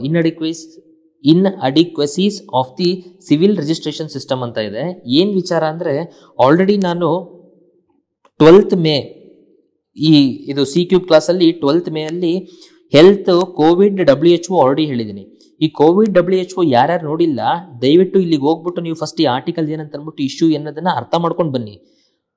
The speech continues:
ಈಗ ಅರ್ಥ ಮಾಡ್ಕೊಂಡ್ ಬಂದ್ಮೇಲೆ ಯಾರ್ಯಾರು ರೆಗ್ಯುಲರ್ ಆಗಿ ನನ್ನ ಕ್ಲಾಸಸ್ ಕೇಳ್ತಿದ್ದೀರಾ ಅವರಿಗೆ just ಫಾಸ್ಟ್ ಆಗಿ ರಿವಿಷನ್ ಮಾಡಿಸ್ತೀನಿ. ಕೋವಿಡ್ ರಿಲೇಟೆಡ್ ಡೆತ್ ಆಗಿದೆ, ಕೋವಿಡ್ ರಿಲೇಟೆಡ್ ಡೆತ್ಸ್ ಆದಾಗ ಎಷ್ಟು ಡೆತ್ ಆಗಿದೆ ಅಂತಂದಾಗ ಇಂಡಿಯನ್ ಗವರ್ನಮೆಂಟ್ ಒಂದು ರಿಪೋರ್ಟ್ ಕೊಟ್ಟಿದೆ. then ಡಬ್ಲ್ಯೂ ಎಚ್ ಓ ಬಂದ್ಬಿಟ್ಟು ಅದ್ರ ಬಗ್ಗೆ ಅನಾಲಿಸಿಸ್ ಮಾಡ್ಬಿಟ್ಟು ಡಬ್ಲ್ಯೂ ಎಚ್ ಓ ಒಂದು ರಿಪೋರ್ಟ್ ಕೊಟ್ಟಿದೆ.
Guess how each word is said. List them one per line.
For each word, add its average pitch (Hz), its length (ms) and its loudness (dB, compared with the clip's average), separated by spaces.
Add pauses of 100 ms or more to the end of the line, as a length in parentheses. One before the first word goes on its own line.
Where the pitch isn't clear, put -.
(200)
ಈಗ 175 140 4
ಅರ್ಥ - 200 4
ಮಾಡ್ಕೊಂಡ್ 202 360 0
ಬಂದ್ಮೇಲೆ 151 540 -2
ಯಾರ್ಯಾರು 170 600 -2
ರೆಗ್ಯುಲರ್ 139 280 0
ಆಗಿ 180 80 4
ನನ್ನ 165 120 -4
ಕ್ಲಾಸಸ್ 143 320 -12
ಕೇಳ್ತಿದ್ದೀರಾ 123 420 -4
ಅವರಿಗೆ 175 420 2
just 160 240 -4
ಫಾಸ್ಟ್ 151 280 -2
ಆಗಿ 156 100 -6
ರಿವಿಷನ್ 139 320 -6
ಮಾಡಿಸ್ತೀನಿ. 123 680 -12 (260)
ಕೋವಿಡ್ 190 400 6
ರಿಲೇಟೆಡ್ 170 500 -2
ಡೆತ್ 127 240 -2
ಆಗಿದೆ, 117 420 -2
ಕೋವಿಡ್ 175 400 2
ರಿಲೇಟೆಡ್ 165 480 -4
ಡೆತ್ಸ್ 135 260 -6
ಆದಾಗ 127 360 -6 (160)
ಎಷ್ಟು 160 240 -4
ಡೆತ್ 180 240 0
ಆಗಿದೆ 156 240 -4
ಅಂತಂದಾಗ 151 480 -8
ಇಂಡಿಯನ್ 151 320 -4
ಗವರ್ನಮೆಂಟ್ 156 340 -6
ಒಂದು 131 140 -6
ರಿಪೋರ್ಟ್ 123 260 -8
ಕೊಟ್ಟಿದೆ. 110 300 -8
then 170 280 -2
ಡಬ್ಲ್ಯೂ 139 280 -2
ಎಚ್ 175 140 -8
ಓ 170 80 -4
ಬಂದ್ಬಿಟ್ಟು 165 420 -6
ಅದ್ರ 139 180 -2
ಬಗ್ಗೆ 160 220 -8
ಅನಾಲಿಸಿಸ್ 151 380 -12
ಮಾಡ್ಬಿಟ್ಟು 170 300 -10
ಡಬ್ಲ್ಯೂ 143 300 0
ಎಚ್ 160 140 -8
ಓ 156 40 -10
ಒಂದು 135 120 -10
ರಿಪೋರ್ಟ್ 120 260 -12
ಕೊಟ್ಟಿದೆ. 117 600 -10